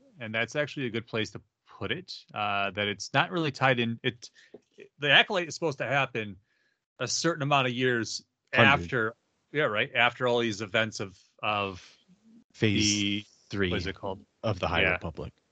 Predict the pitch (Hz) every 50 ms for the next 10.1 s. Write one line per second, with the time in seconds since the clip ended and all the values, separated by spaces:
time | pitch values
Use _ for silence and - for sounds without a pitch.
0 | _ - 113 110 107 - 139 127 120 - - 113 104 - 131 131 131 131 139 135
1 | 127 123 113 113 117 113 113 104 101 101 104 95 - - 104 104 110 107 - 107
2 | 107 110 110 101 92 87 87 87 90 85 - - - - _ _ - 90 87 82
3 | 82 80 82 - - - - - 92 95 101 98 95 90 95 87 87 90 90 90
4 | 87 87 87 85 - - - - 87 87 90 90 90 - - - - 80 80 80
5 | 80 78 78 80 - _ _ _ _ _ _ _ _ _ _ _ _ - - 92
6 | 87 87 85 80 87 82 80 80 - - - 85 82 80 80 80 80 82 80 80
7 | 80 87 98 90 85 80 80 87 87 - - - 110 104 - - 107 92 90 -
8 | 98 92 87 90 - - _ - - 104 92 87 - - 98 92 90 90 85 71
9 | - - - _ _ _ _ _ _ - 120 107 - - - 139 135 135 117 104
10 | 92